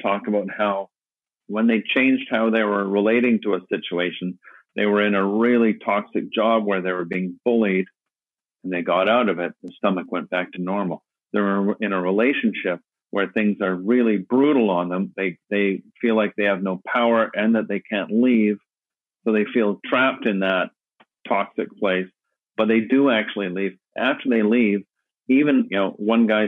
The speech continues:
says to me, "Oh, that's why I had irritable bowel syndrome for five years during a five and a half year relationship." When he left, stomach went perfectly back to normal.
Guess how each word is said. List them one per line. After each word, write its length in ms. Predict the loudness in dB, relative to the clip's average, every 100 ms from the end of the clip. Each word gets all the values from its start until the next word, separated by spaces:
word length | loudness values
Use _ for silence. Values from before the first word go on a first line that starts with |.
| 0
says 160 | -2 0
to 60 | -2
me, 240 | -2 -4 _ _ _ _ _ _ -20 -6
"Oh, 140 | -2
that's 300 | 0 0 -2
why 280 | 0 2 2
I 40 | 0
had 360 | 0 0 -2 -4
irritable 420 | -2 0 2 0
bowel 500 | 0 -2 0 0 -2 -2
syndrome 340 | -2 -4 -6 -6
for 200 | -8 -8 _ _ -20 _ _
five 400 | 0 2 2 0
years 640 | -4 0 2 4 4 2 0
during 220 | -2 -2
a 80 | -4 -2
five 240 | 0 0
and 100 | 0
a 40 | -2
half 300 | -2 -4 -2
year 160 | -2
relationship." 760 | -2 -2 0 0 0 0 -2 -4 -18 -20 _ 0
When 160 | 2
he 120 | 4
left, 480 | 4 4 2 0 -2 -18 _ _ _ -20
stomach 280 | -2 0 0
went 200 | 0 -4 -6 -12 -12 -14 _ _ -2
perfectly 420 | 0 0 0 0
back 280 | 2 0 0
to 60 |
normal. 400 | -2 0 -2 -4